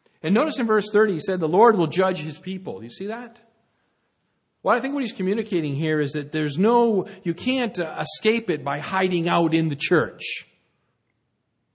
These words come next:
by pretending that you believe, by, by sort of hanging around on the fringe, as if somehow, uh, God will miss that. You know, you'll kind of sneak in the gate with the crowd.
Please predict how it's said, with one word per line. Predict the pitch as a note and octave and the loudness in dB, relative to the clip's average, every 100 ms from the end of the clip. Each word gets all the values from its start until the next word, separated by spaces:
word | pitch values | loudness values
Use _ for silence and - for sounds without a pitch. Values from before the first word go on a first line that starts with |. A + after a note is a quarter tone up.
| _ _ _ _ _ - | _ _ _ _ _ -2
by | G3 | 0
pretending | G3 G#3 - - C#4 B3 F#3 D3+ C#3+ | 0 -4 -6 -4 0 2 2 2 -2
that | D3 D3 | -4 -4
you | C#3+ | -2
believe, | C#3+ D3+ E3 C#3+ A#2 A2+ | 0 2 2 2 0 0
by, | C#3+ C#3 - - | 0 -2 -8 -6
by | E3+ | -4
sort | D#3+ G#3+ | 0 0
of | F3 | 2
hanging | F3+ B3 A3 G3+ | 0 2 2 2
around | F#3 F#3+ F#3+ F#3 | 4 4 4 4
on | F#3 | 4
the | E3 | 2
fringe, | - G3+ D3 F#2+ E2 - - - _ _ _ _ _ _ _ | 6 8 8 4 -10 -10 -10 -12 _ _ _ _ _ _ _
as | C#3 D#3 | -6 -2
if | F#3 | -2
somehow, | F#3 G#3 G3+ F#3 F#3 E3+ D#3+ D3+ | -2 -2 0 0 0 2 4 4
uh, | C#3+ C3+ - - - _ - C#3+ D3+ C#3 B2+ | 2 -2 -6 -14 -20 _ -18 -18 -18 -14 2
God | F3 F3+ E3 | 4 4 2
will | D3+ | 0
miss | D#3+ A#3 - - | 2 2 0 -4
that. | B2+ F#2+ - - - - _ _ _ _ _ | -10 -12 -18 -16 -16 -16 _ _ _ _ _
You | D#3 | -2
know, | F3 | 0
you'll | D3+ D3+ | 0 0
kind | F#3+ D#3 | -2 -2
of | |
sneak | - - A3 G#3 G3 | -4 0 0 0 0
in | F#3+ | -2
the | D#3 | -2
gate | C#3 F3+ E3 D3 C#3 | 0 2 2 0 -6
with | C#3+ D3 | -6 -6
the | A#2+ | -10
crowd. | - F#3 C#3+ G#2 E2+ D#2 - | -4 -2 -2 -4 -10 -16 -20